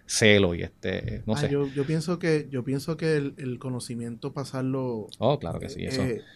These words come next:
Speaker 1: eso a mí me apasiona. Y
Speaker 2: sí.
Speaker 1: yo, ah, no, tú no te preocupes de que venga otra gente y te quiten el guiso.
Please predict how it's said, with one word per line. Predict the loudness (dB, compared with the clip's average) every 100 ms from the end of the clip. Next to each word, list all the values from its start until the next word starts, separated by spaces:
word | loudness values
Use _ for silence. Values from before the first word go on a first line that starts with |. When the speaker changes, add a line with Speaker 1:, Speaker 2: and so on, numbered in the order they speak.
| -4
Speaker 1:
eso | 4 8
a |
mí | 10
me | 10
apasiona. | 10 8 8 4 2
Y | 4
Speaker 2:
sí. |
Speaker 1:
yo, | 10 12 12 12 12
ah, | 12 12
no, | 10 8 6
tú | 6
no |
te | 6
preocupes | 8 8 10
de | 10
que | 8
venga | 8 8
otra | 8 8
gente | 8 8
y |
te | 4
quiten | 4 4
el | 4
guiso. | 4 4 2